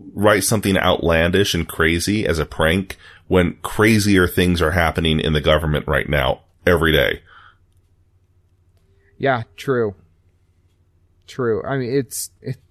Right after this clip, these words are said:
Speaker 2: the world is upside down, my friend. So upside down. So, okay, my favorite, uh, I don't really have a favorite this week, so I'm copping out.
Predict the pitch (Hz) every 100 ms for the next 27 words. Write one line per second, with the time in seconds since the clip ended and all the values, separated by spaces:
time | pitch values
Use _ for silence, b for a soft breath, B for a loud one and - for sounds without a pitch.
0 | - 135 113 123 117 113 117 107 - 104
1 | 92 87 85 82 82 - 80 87 - _
2 | _ _ - - _ _ _ _ - -
3 | - 170 170 151 131 - - 117 113 87
4 | 71 65 55 87 _ _ _ _ _ _
5 | b b b b - 185 165 - 233 226
6 | 220 185 160 185 247 - 240 220 185 214
7 | - - 175 143 117 - - 196 226 214
8 | 180 160 160 143 139 143 123 135 - 143
9 | 135 - 127 165 147 131 - 220 220 -
10 | 135 127 117